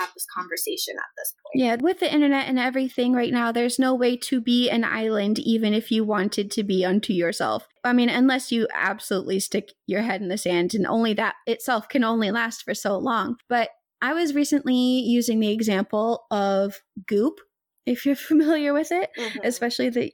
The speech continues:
Speaker 2: the
Speaker 1: Oh,
Speaker 2: Netflix
Speaker 1: yeah.
Speaker 2: series, as really a symptom of white people and white culture looking for something that they already have and they don't realize. So, like, they're looking for this closeness with the earth. They're looking for this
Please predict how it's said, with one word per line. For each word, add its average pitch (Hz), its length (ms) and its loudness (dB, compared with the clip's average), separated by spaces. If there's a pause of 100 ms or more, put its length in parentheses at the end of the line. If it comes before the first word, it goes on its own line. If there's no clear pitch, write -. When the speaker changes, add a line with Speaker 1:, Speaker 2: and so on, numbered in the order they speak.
(100)
Speaker 2:
the 233 100 -2
Speaker 1:
Oh, 240 40 4
Speaker 2:
Netflix 233 220 0
Speaker 1:
yeah. 233 140 -2
Speaker 2:
series, 277 640 -2 (160)
as 254 500 -2 (120)
really 247 540 0
a 226 100 0
symptom 233 760 0 (160)
of 247 280 0
white 240 380 -4
people 233 520 -2
and 220 180 0
white 220 260 -4
culture 233 600 0 (120)
looking 247 400 2
for 339 140 0
something 277 760 2 (140)
that 233 260 -4
they 233 140 -2
already 240 380 0
have 220 340 -4
and 254 80 0
they 220 80 2
don't 220 200 0
realize. - 520 -2
So, 233 200 0
like, 214 200 -2
they're 226 140 0
looking 240 340 2
for 240 220 0
this 233 200 0
closeness 269 540 0
with 233 100 0
the 240 160 -2
earth. 202 340 -4
They're 226 200 0
looking 247 340 2
for 254 420 0 (340)
this 226 300 0